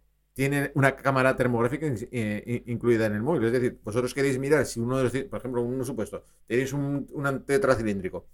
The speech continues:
queréis ver si la bujía está funcionando en los cuatro cilindros, porque hay veces que no se sabe, o quieres analizar si el, la, la, la, la temperatura de la combustión es la misma en los cuatro cilindros. Tú podrías enfocar tu teléfono a, lo, a los colectores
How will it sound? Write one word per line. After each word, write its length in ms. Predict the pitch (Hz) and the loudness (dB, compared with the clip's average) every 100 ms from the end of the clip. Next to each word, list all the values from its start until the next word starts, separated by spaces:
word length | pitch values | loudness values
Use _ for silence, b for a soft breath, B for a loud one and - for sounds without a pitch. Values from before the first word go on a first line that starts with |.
| - - | -20 0
queréis 240 | 117 127 | 2 6
ver 140 | 165 | 4
si 80 | 135 | 4
la 120 | 123 | 4
bujía 340 | 120 113 147 143 | 4 2 2 0
está 840 | - 160 165 151 139 135 131 127 127 | 2 4 6 6 6 6 4 2 -2
funcionando 340 | 123 143 175 | -4 -2 0
en 40 | 147 | -2
los 100 | - | -2
cuatro 220 | 139 135 | -2 0
cilindros, 340 | 117 92 82 - | -2 -4 -8 -12
porque 220 | 92 95 | -10 -8
hay 60 | |
veces 240 | 107 117 117 | -6 -6 -6
que 80 | 113 | -4
no 100 | 113 | -4
se 120 | 113 | -6
sabe, 240 | 87 71 | -8 -8
o 280 | 76 85 92 | -8 -10 -10
quieres 320 | - 120 120 131 | -2 0 0 0
analizar 500 | 123 120 123 139 123 | 0 0 2 0 2
si 160 | 127 | 2
el, 180 | 117 113 b b - | 2 -2 b b -2
la, 500 | 107 107 107 110 107 | 2 4 4 2 2
la, 260 | 110 107 - 120 - | 2 0 -2 -6 -2
la, 240 | 117 117 - | 0 0 0
la 140 | 120 | -2
temperatura 400 | 117 104 117 147 | 2 4 4 2
de 60 | 147 | 2
la 20 | |
combustión 380 | 143 135 175 160 | 0 0 0 2
es 60 | 135 | 0
la 80 | |
misma 160 | 131 151 | 0 0
en 40 | |
los 80 | 131 | 0
cuatro 200 | 127 131 | -2 -2
cilindros. 360 | 123 107 92 - | 0 0 -4 -8
Tú 100 | 135 | 0
podrías 280 | 170 147 123 | 2 2 0
enfocar 600 | 110 - 120 185 - - | -4 -4 0 0 0 -6
tu 120 | - - | -10 0
teléfono 400 | 131 139 151 143 | 0 2 2 4
a, 60 | |
lo, 180 | 131 131 | 4 4
a 100 | 123 | 2
los 140 | 113 | 0
colectores 540 | - 113 110 185 208 | 0 0 4 2 2